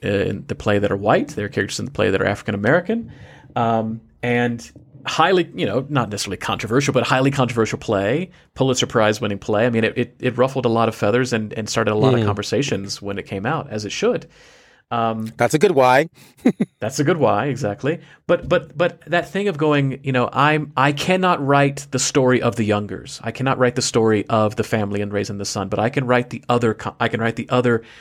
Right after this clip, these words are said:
Speaker 1: half of this story that is not being told in Lorraine Hansberry's version. And I can come at it from a point of view that Lorraine Hansberry cannot come from and still have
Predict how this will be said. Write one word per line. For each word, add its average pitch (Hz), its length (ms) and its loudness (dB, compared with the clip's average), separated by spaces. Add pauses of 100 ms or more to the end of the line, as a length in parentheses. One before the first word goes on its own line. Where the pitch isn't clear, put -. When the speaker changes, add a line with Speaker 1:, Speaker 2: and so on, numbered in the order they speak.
(380)
Speaker 1:
half 120 260 -2
of 113 100 -10
this 107 160 0
story 117 400 2
that 104 100 4
is 104 120 -4
not 156 260 2
being 107 180 -2
told 101 320 0
in 101 100 -4
Lorraine 101 260 -2
Hansberry's 123 500 0
version. 101 400 -6 (420)
And 120 120 0
I 127 80 4
can 131 160 0
come 170 260 -2
at 160 120 2
it - 100 -2
from 139 120 -2
a 131 60 0
point 131 280 -2
of 120 60 0
view 120 240 2
that 120 140 0
Lorraine 110 220 2
Hansberry 127 420 2
cannot 107 280 0
come 185 240 -2
from 101 360 -2 (460)
and 113 200 2
still 165 880 0 (480)
have 104 720 0